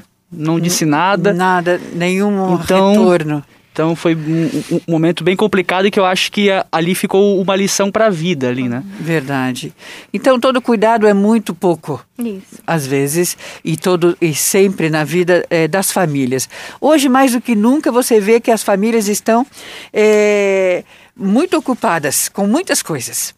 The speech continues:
Speaker 3: Sim.
Speaker 2: E a liberdade que as crianças e adolescentes têm já passou do limite,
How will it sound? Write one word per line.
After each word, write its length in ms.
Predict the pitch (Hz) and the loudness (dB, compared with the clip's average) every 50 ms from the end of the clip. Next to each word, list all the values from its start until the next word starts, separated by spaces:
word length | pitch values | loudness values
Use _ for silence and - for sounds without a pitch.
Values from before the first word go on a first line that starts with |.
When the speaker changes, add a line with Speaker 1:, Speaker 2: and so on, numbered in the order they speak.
| _ _ - | _ _ -16
Speaker 3:
Sim. 240 | 240 208 190 190 202 _ _ _ _ _ - | -16 -14 -14 -16 -20 _ _ _ _ _ -8
Speaker 2:
E 140 | - 196 202 | -2 0 2
a 60 | 214 | 2
liberdade 640 | 214 240 233 208 240 226 208 202 233 254 277 254 254 233 | 2 2 2 2 2 2 2 2 2 2 2 2 0 -4
que 260 | - 247 226 214 214 | -4 -2 0 2 2
as 120 | 202 190 | 2 2
crianças 580 | - - 220 185 202 208 214 208 196 - 190 175 | 0 -2 2 2 4 2 2 0 0 -2 -2 0
e 60 | 196 | 0
adolescentes 600 | 190 175 185 190 185 170 - 196 185 185 - 165 - | 0 0 0 -2 -2 -2 -2 -4 -4 -4 -6 -8 -4
têm 300 | - 202 214 240 277 - | 0 0 0 0 0 -4
já 380 | - 226 190 180 208 208 226 240 - - _ - | -6 -4 -2 0 2 2 2 0 -2 -6 _ -2
passou 280 | 226 196 - - - - | -2 -2 0 0 0 0
do 80 | 403 | 2
limite, 540 | 320 277 214 170 156 135 - - - - - | 2 2 2 0 -2 -4 -4 -4 -4 -4 -6